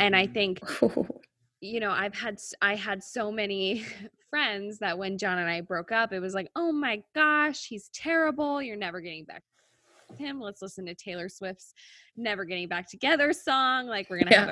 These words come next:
Speaker 1: a breakup C D," all sorts of things, which is fine. Like, there's nothing wrong with that. But then I also had a handful of very wisdom-filled voices that,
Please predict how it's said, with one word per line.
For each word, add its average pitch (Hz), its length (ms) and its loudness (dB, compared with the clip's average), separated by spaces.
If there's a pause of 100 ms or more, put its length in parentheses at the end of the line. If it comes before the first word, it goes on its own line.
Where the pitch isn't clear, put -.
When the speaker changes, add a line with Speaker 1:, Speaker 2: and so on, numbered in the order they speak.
Speaker 1:
a - 60 -18
breakup 262 420 2
C 277 280 0
D," 233 260 4
all 208 220 2
sorts 202 380 -10
of 214 160 -18
things, 175 340 -10 (320)
which 415 200 -2
is 480 220 -12
fine. - 440 -10
Like, 240 200 -4
there's 269 160 -4
nothing 330 320 -2
wrong 190 260 -2
with 185 180 -6
that. 165 300 -2
But 214 220 2
then 220 260 0 (460)
I 214 180 2
also 208 340 0
had 185 260 4
a 185 60 0
handful 180 500 -2
of 165 120 -6 (180)
very 175 560 0 (120)
wisdom-filled 175 1040 -2
voices 175 600 -2
that, 170 260 -2